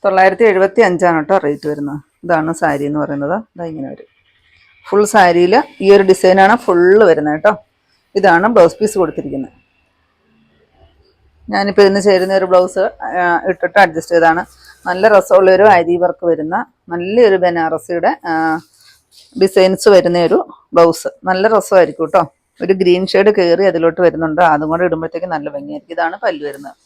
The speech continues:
തൊള്ളായിരത്തി എഴുപത്തി അഞ്ചാണ് റേറ്റ് വരുന്നത് ട്ടോ. നെക്സ്റ്റ് ഇത്.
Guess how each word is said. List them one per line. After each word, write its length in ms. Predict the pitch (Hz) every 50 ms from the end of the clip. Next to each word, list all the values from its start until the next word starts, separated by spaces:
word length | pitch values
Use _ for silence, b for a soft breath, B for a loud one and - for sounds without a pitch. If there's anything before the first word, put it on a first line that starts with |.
| b b b b b b b b b -
തൊള്ളായിരത്തി 440 | 214 202 202 208 214 214 208 - 254 247 214
എഴുപത്തി 320 | 190 190 202 196 - 240
അഞ്ചാണ് 440 | 220 190 180 180 - 175 170 175 226 294 _ _ _ _ _ _ _ _ _ _ - -
റേറ്റ് 240 | 202 190 190 185 202
വരുന്നത് 340 | 196 175 170 160 160 165 165
ട്ടോ. 100 | 226 220 220 - _ _ _ _ _ _ _ _ _ _ _ _ _ _ _ _ - - - _ _ _ _ _ _ _ _ _ _ _ _ - _ - - - _ - - _ _ _ _ _ _ _ _ _ _ _ - -
നെക്സ്റ്റ് 260 | 196 196 - - 214
ഇത്. 100 | 160 -